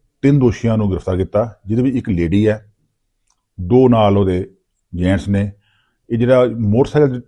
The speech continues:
ਜੇ ਉਸ ਵਾਰਦਾਤ ਵਿੱਚ ਵਰਤਿਆ ਮੋਟਰਸਾਈਕਲ ਵੀ ਨਾਲ ਬਰਾਮਦ ਹੋਇਆ, ਜਿੱਤੇ ਉਹ ਸਵਾਰ ਹੋ ਕੇ ਆਏ ਸੀ, ਜਿੱਥੇ ਚੋਰੀ ਕੀਤੀ ਸੀ ਉਹਨਾਂ ਨੇ।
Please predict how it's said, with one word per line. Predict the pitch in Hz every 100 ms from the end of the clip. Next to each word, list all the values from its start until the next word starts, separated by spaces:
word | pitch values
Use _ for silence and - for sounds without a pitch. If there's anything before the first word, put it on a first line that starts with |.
| -
ਜੇ | 117 -
ਉਸ | 127
ਵਾਰਦਾਤ | 117 104 110
ਵਿੱਚ | 117 113 113
ਵਰਤਿਆ | 98 92 127
ਮੋਟਰਸਾਈਕਲ | 101 98 - 123 123
ਵੀ | 117
ਨਾਲ | 98
ਬਰਾਮਦ | 85 82 87
ਹੋਇਆ, | 95 85 95 - _ _ -
ਜਿੱਤੇ | 113 127
ਉਹ | 110 104 117 - _
ਸਵਾਰ | - 98 95
ਹੋ | 104
ਕੇ | 104
ਆਏ | 82 85
ਸੀ, | 98 110 113 _ _ -
ਜਿੱਥੇ | 85 101
ਚੋਰੀ | 101 82
ਕੀਤੀ | 76 -
ਸੀ | -
ਉਹਨਾਂ | 71
ਨੇ। | 65